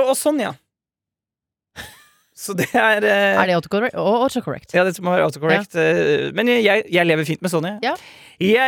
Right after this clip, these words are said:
Speaker 1: er full for første gang på lenge! Ingen moro i korona. Men i kveld var vi to på besøk i Oslo, og det er lov! Nå skal jeg hjem til kjæresten min som sover, men sannheten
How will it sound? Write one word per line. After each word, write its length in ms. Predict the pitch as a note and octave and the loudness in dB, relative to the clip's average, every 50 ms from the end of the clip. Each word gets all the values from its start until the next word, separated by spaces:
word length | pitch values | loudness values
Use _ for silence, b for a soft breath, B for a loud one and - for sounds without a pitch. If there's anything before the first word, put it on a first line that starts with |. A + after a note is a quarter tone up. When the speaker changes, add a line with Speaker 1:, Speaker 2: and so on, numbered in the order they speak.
| C4 C4+ | 2 2
Speaker 1:
er 80 | C#4 A#3+ | 0 0
full 400 | - - - C4 C#4+ D4+ D4+ E4 | -4 -2 0 2 2 4 2 2
for 140 | A3 B3 B3+ | 0 -2 -2
første 320 | B3 C#4 C#4+ - A3+ B3 | 0 -2 -2 0 -2 -2
gang 300 | B3 C#4 D4 D4+ D4+ D#4 - | 0 0 0 0 0 0 0
på 80 | G4 | 2
lenge! 720 | A#4 G4+ G#4 G#4+ G4+ G4+ F#4 D#4+ D4 C4+ B3+ B3 A#3 F#3+ B B B _ | 2 4 2 4 2 2 2 2 2 2 2 2 0 -2 B B B _
Ingen 380 | F#3+ G3+ F3+ F3 E3+ D#3+ E3+ F#3+ | -2 -2 0 0 -2 -2 0 2
moro 300 | G#3 G#3 F3 E3+ E3+ D#3+ | 2 2 4 2 2 0
i 60 | D#3+ D3 | 0 0
korona. 540 | - F3+ F3 E3 E3 D3 D3 C#3 D3 - - - B B B B B - | 0 0 2 2 2 2 0 -2 -4 -8 -10 -12 B B B B B -4
Men 160 | D3 D#3+ F3 | -2 0 0
i 60 | F3 | 0
kveld 320 | - - F3+ F3 F3+ G3 G3+ | 0 0 2 2 2 2 2
var 160 | G3 F#3 F3 | 2 2 2
vi 80 | F3+ F3 | 0 -2
to 160 | - - F3+ D#3 | -2 -4 -2 -2
på 80 | F3 E3 | -2 -2
besøk 380 | D#3+ F3 - - E3+ D#3+ - E3+ | 0 -2 0 0 -2 -2 -2 -2
i 60 | D#3+ | -2
Oslo, 400 | G3 G#3 - - G#3 A#3+ G4+ G4+ D#4 | -2 -2 -2 -2 0 2 2 2 2
og 80 | B3+ | 2
det 80 | C4+ C#4+ | 0 0
er 160 | E4+ G4 G#4+ | 2 2 2
lov! 460 | A4 A#4+ A#4+ A4 G4 B3 G#3 F#3+ E3 B B B B B B - | 4 4 4 4 4 2 0 0 -4 B B B B B B -4
Nå 160 | F#3 F#3 E3 | -4 -4 -2
skal 220 | - - D#3+ E3+ A3+ | -2 0 0 0 0
jeg 100 | A3+ - B3 | 0 0 0
hjem 160 | A#3 A3+ A3 G3 | 0 0 0 -2
til 140 | G#3+ G#3 - | -4 -2 0
kjæresten 320 | B3+ A#3+ A3+ - - F3 | 0 0 0 -2 -4 -4
min 160 | E3 E3 E3+ | -4 -4 -2
som 160 | E3+ F#3 F#3+ | -2 -4 -4
sover, 400 | - - F3 E3+ D#3+ D3+ E3+ G#3 | 0 2 2 2 2 2 0 0
men 160 | G#3+ F#3 D#3+ D3+ | 0 0 -2 -2
sannheten 480 | - D3+ D3+ D3+ D3 D3 C#3 - D#3 | -2 -4 -2 -2 -2 -4 -4 -4 -2